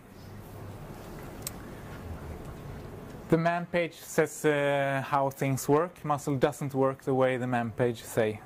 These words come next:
You need to be aware of that. So if you have this, ex-, in this example, what would you expect? You might expect that, uh,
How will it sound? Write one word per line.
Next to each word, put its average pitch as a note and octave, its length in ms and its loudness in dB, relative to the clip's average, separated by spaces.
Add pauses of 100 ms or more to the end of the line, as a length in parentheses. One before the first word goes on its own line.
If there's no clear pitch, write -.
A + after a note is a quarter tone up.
(140)
You B2 180 0
need B2+ 180 4
to C3 100 2
be B2+ 100 4
aware A#2 300 4
of A2+ 140 0
that. A2+ 200 2 (760)
So F#3 160 6
if G3 180 -2
you F#3+ 60 2
have F3+ 200 2
this, F3 240 -2
ex-, - 160 -8 (380)
in E3+ 140 6
this F3 200 4
example, C#3+ 540 0 (500)
what - 240 4
would E3+ 100 0
you D#3+ 120 2
expect? - 520 0 (1400)
You E3 220 6
might F#3 300 0
expect - 540 -2
that, E3 240 0
uh, D3+ 440 2